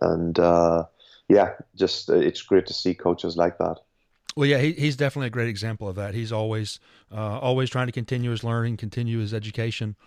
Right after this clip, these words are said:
Speaker 2: uh, and also sharing what he's learned with the masses, which is, which is really nice to see. Um, w-, so, so with that said, you know, we've kinda talked about both your books a little bit. Like I mentioned earlier, there, there are a number of lessons,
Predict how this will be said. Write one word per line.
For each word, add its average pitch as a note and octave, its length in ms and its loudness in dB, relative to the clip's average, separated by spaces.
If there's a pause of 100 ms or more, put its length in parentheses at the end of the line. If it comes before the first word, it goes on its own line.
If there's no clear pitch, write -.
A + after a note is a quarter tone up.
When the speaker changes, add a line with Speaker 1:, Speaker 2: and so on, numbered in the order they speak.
(260)
Speaker 2:
uh, G#2+ 380 -2
and A2+ 100 0
also A2+ 280 0
sharing A#2+ 560 2
what A2 200 -4
he's G#2 180 -4
learned G#2+ 400 -4 (360)
with A2 160 -4
the G#2+ 60 -2
masses, G#2 460 -2
which G2+ 160 -8
is, F#2+ 120 -10
which G#2 160 -8
is F#2+ 100 -6
really G#2 180 -4
nice F#2+ 260 -4
to G2+ 60 -10
see. G2+ 320 -4 (460)
Um, B2 320 2
w-, - 240 -8
so, - 200 -2
so F#3+ 140 2
with B3 180 0
that F3 200 0
said, C3 300 0
you B2 40 0
know, A#2+ 80 0
we've A2+ 120 0
kinda F#3+ 240 -4 (160)
talked B2+ 240 -2
about B2 180 -4
both A#2+ 220 0
your A2+ 80 -2
books A2 200 -4
a B2 60 -4
little A2 160 -2
bit. A2 260 -2 (540)
Like D#3 140 0
I D#3+ 60 2
mentioned E3 340 2
earlier, C3+ 300 6
there, C3 260 0
there C3 240 0
are B2 60 0
a A#2+ 40 -2
number F#3+ 340 -2
of G#2 140 -2
lessons, A2+ 680 -4